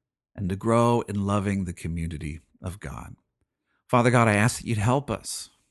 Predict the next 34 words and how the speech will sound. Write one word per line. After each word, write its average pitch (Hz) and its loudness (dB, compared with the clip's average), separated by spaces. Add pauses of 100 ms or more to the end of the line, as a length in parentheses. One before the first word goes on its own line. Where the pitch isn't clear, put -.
(100)
not 131 0
out 147 4
of 131 -2
condemnation, 127 2
not 123 2
out 123 2
of 110 0
fear, 120 0
not 107 0
out 107 0
of 98 -4
shame, 104 0 (560)
but 107 -6
you'd 117 0
help 135 0
us 135 -4
to 127 -6
recognize 113 0
where 95 -4
sin 123 -2
is 104 -6
dividing 92 -2
us, 82 -6
dividing 95 0
our 90 -2
relationships, 104 -4
dividing 85 -4
our 80 -8
language, 101 -4
dividing 82 -6
churches, 101 -4 (400)
dividing 87 -2
our 90 0
nation. 85 -6